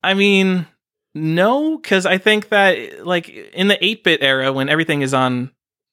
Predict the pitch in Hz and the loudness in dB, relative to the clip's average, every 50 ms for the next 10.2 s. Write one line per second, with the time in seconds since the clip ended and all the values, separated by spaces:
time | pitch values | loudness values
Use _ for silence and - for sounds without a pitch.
0 | _ _ - 151 151 160 151 - 143 131 147 131 - - 151 143 139 135 131 131 | _ _ -4 -2 -2 0 0 0 -2 -2 -2 -4 -4 -2 0 2 2 2 2 2
1 | 127 123 123 - 139 127 127 123 117 127 131 143 139 131 131 - - 143 143 135 | 0 -2 -4 -4 -4 -4 -4 -4 -6 -4 -2 -2 0 0 0 0 0 0 2 2
2 | 135 135 131 127 - 147 139 127 123 120 - - - 160 160 170 165 - 202 190 | 2 0 0 0 -2 -2 -2 -2 -2 -4 -6 -4 -2 0 0 2 2 0 0 2
3 | 180 160 147 147 - 165 190 214 220 196 196 190 170 175 185 - - 180 165 156 | 2 2 0 0 2 2 2 2 4 2 2 0 0 0 0 2 2 2 2 2
4 | 156 - _ _ _ _ _ _ _ - 165 165 160 165 185 202 196 - - 151 | 0 -4 _ _ _ _ _ _ _ -2 0 2 2 2 2 2 2 2 2 2
5 | 139 135 131 131 135 143 147 - 160 156 156 147 143 139 151 143 - 156 139 135 | 0 0 0 0 0 -2 -2 -2 -2 0 0 0 0 0 0 0 0 0 0 0
6 | 135 147 143 - 160 143 131 139 127 131 135 143 143 139 131 123 117 113 113 - | 0 0 0 0 -2 -2 -2 -2 -2 -2 0 0 0 0 0 -2 -4 -8 -10 -12
7 | _ _ _ _ _ _ _ _ _ _ _ _ _ _ _ _ _ _ _ _ | _ _ _ _ _ _ _ _ _ _ _ _ _ _ _ _ _ _ _ _
8 | - 151 156 151 156 165 180 180 170 - 196 185 180 165 160 160 156 143 147 151 | -2 -2 0 0 0 0 0 0 0 -2 0 0 2 2 2 2 2 2 2 2
9 | 160 165 156 147 143 135 127 127 - 135 156 156 156 151 135 135 131 131 - - | 2 4 4 2 0 -2 -4 -4 -2 0 2 2 2 2 2 2 0 0 0 0
10 | 135 127 117 - | 0 -2 -4 -6